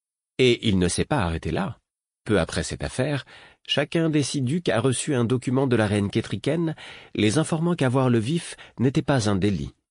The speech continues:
sauf si un vifier employait son don à de mauvaises fins. Elle annonçait aux ducs qu'ils devaient interdire à leurs nobles et autres seigneurs d'exécuter des pratiquants du vif, hormis ceux dont les crimes avaient été prouvés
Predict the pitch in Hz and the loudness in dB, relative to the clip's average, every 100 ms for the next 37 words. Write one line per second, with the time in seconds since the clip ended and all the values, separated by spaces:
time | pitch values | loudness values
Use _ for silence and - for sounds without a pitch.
0 | _ - - 160 226 - - - 117 98 | _ -4 0 0 0 -4 -6 0 4 4
1 | 98 131 - 117 147 180 143 139 123 120 | 2 -2 -2 0 2 0 0 2 2 2
2 | - 113 98 123 175 - 107 117 127 139 | 2 0 2 0 0 0 2 2 2 0
3 | - - 67 - _ _ _ _ _ _ | -4 -6 -8 -8 _ _ _ _ _ _
4 | _ - 104 104 107 - 107 85 92 165 | _ -2 2 4 2 2 2 2 0 -4
5 | - - - - - 117 110 101 92 90 | -8 -16 -20 -14 -2 2 2 4 2 2
6 | - 135 120 117 87 82 76 76 117 147 | 2 0 2 2 2 0 0 -2 -2 -2
7 | 80 - - - 85 80 101 - 80 85 | -6 -12 -18 -8 -2 0 -2 -4 -4 -2
8 | 82 123 143 120 - - 113 160 151 170 | 0 0 0 -4 -8 -8 0 0 2 -2
9 | - 156 160 139 131 123 123 113 95 82 | -2 -2 -2 0 -2 -2 0 0 0 -2
10 | 85 76 - - _ _ 113 110 117 107 | -4 -6 -12 -18 _ _ 2 4 2 0
11 | - 127 104 92 90 - 143 143 - - | 0 0 2 2 0 0 0 0 -4 -14
12 | - 117 120 139 127 131 - 143 120 131 | -2 2 4 4 2 0 0 0 2 2